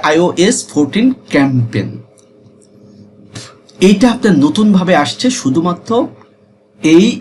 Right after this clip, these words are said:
অ্যাপ অ্যাডের জন্য, অ্যাপ প্রমোশনের জন্য এটা। তাহলে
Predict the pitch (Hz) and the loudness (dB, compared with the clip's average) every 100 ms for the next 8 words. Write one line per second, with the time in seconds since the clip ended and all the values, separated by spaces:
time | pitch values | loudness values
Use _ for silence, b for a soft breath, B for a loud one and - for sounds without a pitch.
0 | - 151 165 - - - _ _ _ _ | -6 -2 0 -2 -10 -20 _ _ _ _
1 | _ - 147 135 123 101 98 95 - - | _ -2 0 2 2 -2 -6 -10 -16 -20
2 | _ 131 131 - 131 139 139 156 151 180 | _ -4 -4 -2 -2 -2 -2 -6 -6 -4
3 | 240 - 131 120 113 - B B B - | -4 -6 -10 -12 -14 -20 B B B -2
4 | 147 175 | 0 2